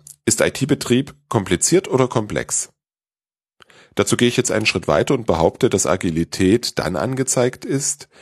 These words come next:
wenn wir das Ziel eines Vorhabens und den Weg dorthin nicht genau kennen können.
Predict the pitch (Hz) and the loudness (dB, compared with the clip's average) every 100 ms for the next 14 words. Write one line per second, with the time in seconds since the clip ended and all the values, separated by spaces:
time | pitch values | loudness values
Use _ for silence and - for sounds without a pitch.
0 | - - - 95 90 80 - - - - | -20 -4 0 2 2 2 -2 -4 -2 2
1 | 117 156 78 76 - - 95 104 101 113 | 2 2 -2 -4 -6 0 2 4 2 0
2 | 160 208 - - _ - _ 208 175 90 | -2 -2 -2 -4 _ -20 _ -2 2 0
3 | 78 87 104 151 - 98 - - 120 127 | 2 2 2 2 -2 -2 0 0 0 0
4 | 90 127 - - 98 80 80 104 - - | -2 -2 -4 -8 -6 -2 2 2 0 -6
5 | 87 87 95 92 - - 98 78 | -4 -2 -4 -6 -8 -2 -2 -4